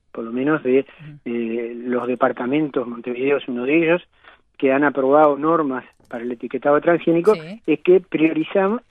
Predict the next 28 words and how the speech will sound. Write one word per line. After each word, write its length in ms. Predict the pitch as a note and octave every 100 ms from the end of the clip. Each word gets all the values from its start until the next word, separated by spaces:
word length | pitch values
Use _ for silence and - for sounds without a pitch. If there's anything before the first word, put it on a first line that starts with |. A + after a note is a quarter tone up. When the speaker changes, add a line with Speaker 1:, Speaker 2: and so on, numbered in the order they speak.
| - -
Speaker 1:
el 180 | C#3+
derecho 380 | D3 D#3+ F3+ G3+
del 80 | F#3
consumidor 460 | E3 C#3+ C#3+ D3+ F3+
a 80 |
saber, 260 | - A2+ - - _ _ _ _ _ _
¿no? 160 | C#3 D#3
Speaker 2:
Bien. 120 | G#3+ - _ -
Speaker 1:
A 140 | C3
saber 360 | C#3+ C#3+ D#3+ F3+
lo 120 | D3+
que 100 | C#3
consume. 360 | C3 A#2+ A2+ G#2+ _ _ _
Pero 180 | A#2+ B2+
en 100 | F3+
este 180 | G#3
caso, 500 | E3 G3 F#3+ D3 A#2 _ -
con 200 | C3+ B2+
el 160 | B2
tema 240 | C#3+ F3 E3
de 100 | B2
excesos, 520 | - F#3+ F#3 C#3+ B2 _ _ _ _ _ _
eh, 120 | - - _ -
se 80 | C#3
les 180 | C3+
dio 320 | D3 G#3+ C4+ - _ _ _
casi 320 | - - C#3 -
dos 200 | -